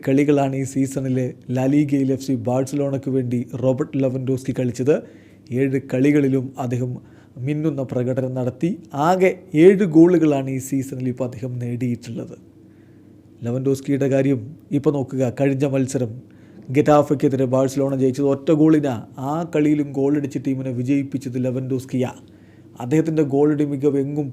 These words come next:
പോയിട്ടില്ല എന്ന് ഈ സീസണിൽ വീണ്ടും പ്രൂവ് ചെയ്യുന്ന ലെവൻഡോസ്കിയെയാണ് നമ്മൾ കാണുന്നത്. ലാ ലീഗയിലെ ടോപ്പ് സ്കോറേഴ്സ് ലിസ്റ്റ് ഒന്ന് എടുത്ത് നോക്കുക. ഏഴ് റൗണ്ട് കഴിയുമ്പോൾ ഒന്നാമത് ലെവൻഡോസ്കിയാണ്,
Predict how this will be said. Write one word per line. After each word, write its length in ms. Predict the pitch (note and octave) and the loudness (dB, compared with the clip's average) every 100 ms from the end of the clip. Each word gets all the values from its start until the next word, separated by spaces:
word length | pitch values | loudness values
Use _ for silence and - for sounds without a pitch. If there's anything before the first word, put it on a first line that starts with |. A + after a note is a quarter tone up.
| - | 0
പോയിട്ടില്ല 500 | D3 D3+ D3 C#3+ C#3 | 2 2 2 0 2
എന്ന് 220 | C3+ C3 | 0 -2
ഈ 120 | C#3+ | -4
സീസണിൽ 500 | C#3 C#3 C3+ C3+ C3 | -2 -4 -2 -2 0
വീണ്ടും 380 | C3 G3 E3+ D#3 | 4 4 2 0
പ്രൂവ് 280 | D3+ D3 C#3+ | 0 2 2
ചെയ്യുന്ന 340 | C3+ C3+ C3 | 0 -2 -2
ലെവൻഡോസ്കിയെയാണ് 960 | C3+ B2+ C3 C3+ B2+ C3 C3+ C3 B2 A#2+ | -2 0 -2 -2 -2 -4 -4 -4 -2 -4
നമ്മൾ 300 | A#2+ A#2 A#2 - | -8 -8 -10 -10
കാണുന്നത്. 440 | B2 B2 B2+ B2 - - - - - - | -12 -12 -14 -14 -18 -20 -20 -20 -20 -6
ലാ 80 | B2 | 0
ലീഗയിലെ 580 | C#3 D3 C#3 C#3 C#3 C#3+ | 4 4 6 4 6 4
ടോപ്പ് 340 | C#3 C3+ C3+ | 2 0 0
സ്കോറേഴ്സ് 440 | - D3 D3 C#3+ D3 | 2 4 4 2 -2
ലിസ്റ്റ് 240 | C#3 D#3+ | -2 0
ഒന്ന് 120 | D3 | 0
എടുത്ത് 240 | C#3 C3+ C#3 | 0 -2 -4
നോക്കുക. 260 | C#3 D3 | -4 0
ഏഴ് 400 | C#3+ C3 C#3+ C#3+ | 4 4 4 4
റൗണ്ട് 240 | C#3+ C#3 C3+ C3 | 2 0 -2 -2
കഴിയുമ്പോൾ 760 | C3 C#3 C#3+ C3+ D#3 - - - - - C3 | -2 0 0 2 2 0 -10 -20 -12 -2 0
ഒന്നാമത് 720 | D3 E3 F#3 F#3+ F3+ D#3 - D3 | 0 2 2 4 2 0 0 0
ലെവൻഡോസ്കിയാണ്, 960 | C3+ B2+ C3+ C#3 C3+ - B2+ A#2 A#2 | 0 0 0 0 0 -2 -2 -2 -6